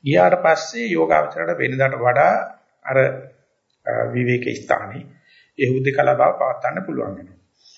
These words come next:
පවත්වාගෙන යනකොට යෝනිසමනස්කාරයෙන් වෙනදාට වඩා සූර වෙලා දක්වලා පවත්වාගෙන ගියත් නානා ආකාරයෙන් මේකට චේතනා පහළ වෙන්න පටන් ගන්නවා.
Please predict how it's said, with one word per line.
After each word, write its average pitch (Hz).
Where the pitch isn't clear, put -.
පවත්වාගෙන 202
යනකොට 180
යෝනිසමනස්කාරයෙන් 135
වෙනදාට 127
වඩා 131
සූර 127
වෙලා 131
දක්වලා 64
පවත්වාගෙන 76
ගියත් 147
නානා 160
ආකාරයෙන් 190
මේකට 180
චේතනා 185
පහළ 151
වෙන්න 147
පටන් -
ගන්නවා. -